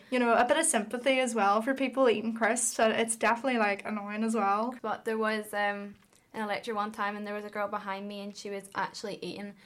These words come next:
Speaker 2: I think it was a tuna salad. And
Speaker 1: Oh
Speaker 2: I
Speaker 1: my
Speaker 2: can't lie,
Speaker 1: gosh.
Speaker 2: you know, eat what you want, but just the smell of the tuna, it was really turning me, so it was.
Speaker 1: It definitely would turn
Speaker 2: And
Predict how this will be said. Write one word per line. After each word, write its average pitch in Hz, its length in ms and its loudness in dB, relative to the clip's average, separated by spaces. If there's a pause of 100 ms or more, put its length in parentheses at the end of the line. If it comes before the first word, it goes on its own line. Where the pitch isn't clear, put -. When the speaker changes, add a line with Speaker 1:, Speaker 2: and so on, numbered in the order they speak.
(180)
Speaker 2:
I 208 60 -14
think 208 240 -12
it 233 60 -12
was 214 160 -10
a 202 60 -12
tuna 196 360 -14
salad. 196 520 -14 (260)
And 220 100 -2
Speaker 1:
Oh 254 40 2
Speaker 2:
I 240 100 4
Speaker 1:
my 233 80 2
Speaker 2:
can't 226 160 2
lie, 208 260 6
Speaker 1:
gosh. 208 160 -4
Speaker 2:
you 254 120 -4
know, 233 380 0 (400)
eat 339 140 0
what 226 180 -2
you 196 120 -4
want, 202 420 -2
but - 220 -2
just 285 260 -2
the 269 100 -2
smell 269 340 2
of 214 60 0
the 214 140 0
tuna, 220 280 0
it 233 200 4
was 226 220 2
really 202 340 0
turning 196 380 -6
me, 196 100 -8
so 202 200 -8
it 202 100 -4
was. 208 480 -4
Speaker 1:
It 240 100 -4
definitely 226 420 6
would 220 140 2
turn 220 260 2
Speaker 2:
And - 20 -2